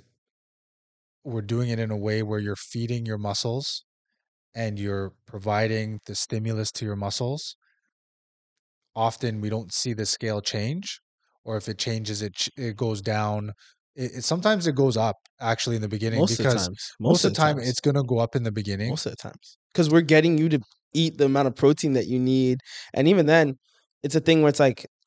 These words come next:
Speaker 2: "Damn, I'm struggling to even get n-, n-, um, thirty grams per meal."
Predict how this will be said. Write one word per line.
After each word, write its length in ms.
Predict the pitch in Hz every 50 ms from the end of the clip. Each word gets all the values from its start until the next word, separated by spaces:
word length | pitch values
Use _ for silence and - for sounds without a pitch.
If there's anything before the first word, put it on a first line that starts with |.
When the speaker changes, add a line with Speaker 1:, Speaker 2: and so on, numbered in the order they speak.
| _ _ -
Speaker 2:
"Damn, 200 | - 143 143 139
I'm 100 | 151 -
struggling 440 | - - 196 185 175 165 160 151 143
to 60 | 135
even 240 | 135 131 117 123 117
get 160 | 120 113 90
n-, 280 | 90 92 98 98 92 - _ _ -
n-, 220 | 110 110 107 104 - _ _ -
um, 580 | 104 104 98 95 92 87 82 76 67 69 - - _ _ _ _ _ _ _ _ _ _ _ _ _ -
thirty 180 | 131 139 135
grams 300 | 110 131 120 117 113 -
per 140 | - - 92
meal." 300 | 92 104 143 175 135 -